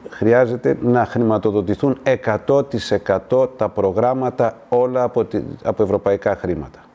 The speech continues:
Να μην βάζει δηλαδή ο Έλληνας φορολογούμενος χρήματα το ποσοστό του είκοσι, το δεκαπέντε τοις εκατό.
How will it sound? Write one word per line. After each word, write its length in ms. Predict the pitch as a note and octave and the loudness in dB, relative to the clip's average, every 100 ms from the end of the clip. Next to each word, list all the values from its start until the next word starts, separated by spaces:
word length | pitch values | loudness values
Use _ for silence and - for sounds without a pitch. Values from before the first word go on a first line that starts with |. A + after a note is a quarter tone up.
| - - - | -20 -20 -10
Να 160 | - A#2+ | -2 2
μην 220 | B2+ D#3 A2+ | 2 2 0
βάζει 480 | G2 B2+ B2+ F#2 | 0 2 2 0
δηλαδή 680 | G2 F#2 F2+ F2 G#2+ C3+ C#3 - - _ _ - | -2 0 2 2 2 0 -2 -8 -20 _ _ -4
ο 140 | - | 2
Έλληνας 320 | A2+ A2+ G#2+ F#2+ | 2 2 -2 -4
φορολογούμενος 840 | F#2+ F#2 F2 G2 G#2 G#2 G2 - - - | -2 0 2 2 2 0 -2 -6 -20 -20
χρήματα 680 | - A2+ B2+ C#3 C3+ C#3+ C#3+ | -4 0 2 2 2 0 -2
το 100 | - | -4
ποσοστό 600 | G2 F#2+ F#2 E2+ A#2 A2+ | -2 -2 -4 -4 0 0
του 220 | - - | -2 -2
είκοσι, 460 | G2 G#2 - F#2+ G2+ | -2 0 -2 -2 -2
το 120 | G2+ | -2
δεκαπέντε 500 | F#2 F2+ F2 F#2+ F2+ | 0 0 0 0 0
τοις 180 | E2+ - | -4 -8
εκατό. 300 | - - - | -6 -8 -8